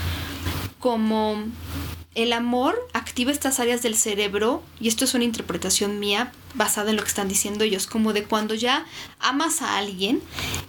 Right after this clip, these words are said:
que ya ubicas un patrón como de condicionamiento. Es decir, esta persona, si yo te presento la, la, la fotografía de una persona que ahorita amas, pero si, si te la presento hace, no sé, años o meses que tú no conocías a esta persona,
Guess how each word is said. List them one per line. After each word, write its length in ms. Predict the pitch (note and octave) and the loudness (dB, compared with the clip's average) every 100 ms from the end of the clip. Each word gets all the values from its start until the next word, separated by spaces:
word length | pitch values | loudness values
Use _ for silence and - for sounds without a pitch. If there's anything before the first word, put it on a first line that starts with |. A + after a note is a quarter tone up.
| - | -4
que 160 | B3+ B3 | -2 0
ya 140 | C4+ | 0
ubicas 560 | D4 D4+ C#4 C#4+ C#4+ C#4 | 2 0 0 0 0 0
un 100 | B3+ | 0
patrón 600 | B3 - A3+ A3 A3 - - - - | -2 0 0 2 0 -6 -10 -10 -6
como 220 | - G#3+ | 0 2
de 140 | G#3 G#3 | 2 0
condicionamiento. 760 | G#3 G3 G#3+ G#3 G#3 A3 G#3 | 0 2 0 2 2 2 2
Es 40 | G#3+ | -2
decir, 200 | G#3+ A#3 | 0 0
esta 260 | C4 D#4+ D#4+ | 2 0 0
persona, 560 | A3+ - A#3 A3+ C4 - - - | 0 2 2 0 -2 -4 -8 -4
si 140 | - C#4+ | 0 2
yo 80 | E4+ | 2
te 100 | F#4+ | 0
presento 340 | C#4+ B3 C#4+ | 0 0 2
la, 180 | C4 - | 2 0
la, 340 | - G3+ - - | -2 0 0 0
la 120 | G3 | 0
fotografía 480 | G3 G3 G3+ G#3 A3 | 0 0 2 2 0
de 80 | A3 | 2
una 160 | A#3+ | 0
persona 380 | A3 G3+ G#3+ A3 | 0 0 0 0
que 80 | A3 | 2
ahorita 400 | G#3 G#3+ A3 G#3 | 0 0 0 0
amas, 280 | G3 F#3 - | -2 -4 -2
pero 180 | G#3 G3 | 0 0
si, 240 | - G#3+ - - | 0 0 -4 -2
si 220 | - G#3+ | -2 0
te 100 | G#3+ | 0
la 120 | G#3 | 0
presento 460 | G#3 G#3+ B3 A#3+ A#3 | 2 0 0 0 0
hace, 520 | A3 - A3 G#3 F3+ - - - - - - E3 | 2 2 2 0 -4 -10 -8 -6 -8 -10 -10 -4
no 140 | G#3+ | -2
sé, 180 | G#3 G#3 | 0 0
años 460 | G#3+ A#3+ A3 F#3+ F#3+ | 0 0 -2 -4 -4
o 20 | |
meses 380 | G#3 A3 G3+ - | 0 0 0 -2
que 80 | |
tú 120 | F#3+ A3+ | 0 2
no 140 | A#3+ | 2
conocías 460 | A#3 G3+ - G3+ G#3 | 2 0 0 0 0
a 20 | |
esta 220 | G#3 G3+ | 0 0
persona, 460 | G#3+ - G3+ A#3 | 0 0 2 0